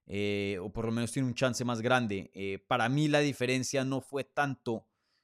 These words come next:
el dedo, fue otros factores, pues, que mencioné previamente. Entonces, eh, sí, veremos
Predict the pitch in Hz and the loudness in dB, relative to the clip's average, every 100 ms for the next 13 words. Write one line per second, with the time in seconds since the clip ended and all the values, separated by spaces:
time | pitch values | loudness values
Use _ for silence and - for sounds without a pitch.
0 | _ - 104 107 110 135 120 107 98 73 | _ -10 -6 -4 2 4 4 0 -4 -10
1 | - - 117 113 117 120 80 _ _ _ | -10 -2 0 2 0 -4 -8 _ _ _
2 | _ _ _ - 151 151 143 - 123 - | _ _ _ 2 2 2 -2 0 -4 0
3 | 123 123 110 - _ _ - 107 - _ | 2 2 -2 -8 _ _ -10 -10 -10 _
4 | - 104 104 - 104 101 110 107 104 95 | -6 -4 -4 -4 -4 -4 0 0 0 -2
5 | - _ _ _ - - _ - 101 - | -6 _ _ _ -20 -20 _ -12 -10 -4
6 | 131 113 131 123 - 113 110 107 104 101 | -2 0 0 0 -2 0 2 4 2 0
7 | 95 98 - 151 - 120 147 170 156 - | -2 -4 -2 -4 -4 0 0 0 -4 -10